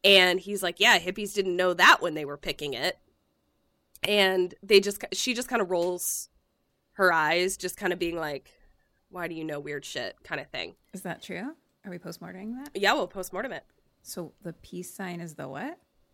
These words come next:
Speaker 1: Is the cross of Nero. It's not the, I, it sounded slightly familiar when I heard it, so I wasn't particularly surprised, but I would like to learn more about it. So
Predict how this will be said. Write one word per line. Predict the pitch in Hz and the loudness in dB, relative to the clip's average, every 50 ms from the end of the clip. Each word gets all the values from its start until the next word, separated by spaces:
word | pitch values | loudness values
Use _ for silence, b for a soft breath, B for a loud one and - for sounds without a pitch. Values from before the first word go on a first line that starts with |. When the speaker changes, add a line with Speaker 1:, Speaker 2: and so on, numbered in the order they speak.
| _ _ _ _ _ _ _ _ _ | _ _ _ _ _ _ _ _ _
Speaker 1:
Is | - 214 202 202 196 - | 6 6 6 6 2 -2
the | - 190 | -6 -8
cross | - - - - 202 185 190 202 - - | -8 -8 -6 -2 2 2 2 2 0 -2
of | - 196 175 175 | -4 -4 -4 -2
Nero. | 175 175 180 175 175 196 233 262 285 311 330 349 - _ _ _ _ _ _ _ _ _ _ _ _ _ _ - | -4 -4 -4 -4 -2 -2 -2 -2 -2 -4 -6 -8 -12 _ _ _ _ _ _ _ _ _ _ _ _ _ _ -6
It's | 214 - - | -6 0 2
not | 269 269 294 - | 2 2 2 2
the, | - 349 320 - _ | -2 -4 -4 0 _
I, | 214 220 220 | 4 4 4
it | 202 - 214 214 - | 4 2 0 0 0
sounded | - 254 240 254 269 285 277 - | 0 2 2 2 2 -2 -6 -6
slightly | - - - - - - 196 185 175 180 - - 240 254 | -6 -4 -2 -2 -4 -2 -2 0 0 0 -2 -4 -8 -12
familiar | 254 - - 254 254 247 254 254 262 262 262 | -12 -12 -12 -10 -8 -8 -6 -4 -4 -6 -6
when | 247 220 185 | -4 -4 -2
I | 175 170 | -2 -4
heard | 165 - - 175 170 185 | -4 -8 -6 -6 -4 -4
it, | 262 339 392 392 - | -4 -4 -6 -8 -8
so | - - - - 175 170 165 151 - | -8 -6 -4 -2 -2 -2 -4 -4 -4
I | 180 180 | -4 -2
wasn't | 180 190 190 190 185 170 - _ | -2 -2 -2 -4 -6 -8 -10 _
particularly | _ 185 170 - 180 - - 180 175 175 170 165 165 156 151 | _ -18 -8 -8 -8 -8 -6 -10 -10 -10 -10 -10 -12 -12 -12
surprised, | - - - - _ - 151 143 147 160 202 269 - - - | -12 -12 -14 -14 _ -10 -8 -6 -6 -8 -8 -10 -12 -14 -14
but | - - - - _ - | -14 -14 -14 -16 _ -18
I | 175 165 | -16 -14
would | 165 165 160 165 | -14 -14 -12 -12
like | 151 156 - _ | -12 -12 -14 _
to | - - 101 90 - _ _ - | -18 -18 -18 -20 -20 _ _ -20
learn | 85 73 - - | -20 -20 -20 -18
more | - - | -18 -14
about | - - 90 - | -12 -12 -12 -12
it. | - - - - | -12 -18 -16 -14
So | - - - - - | -14 -12 -12 -14 -18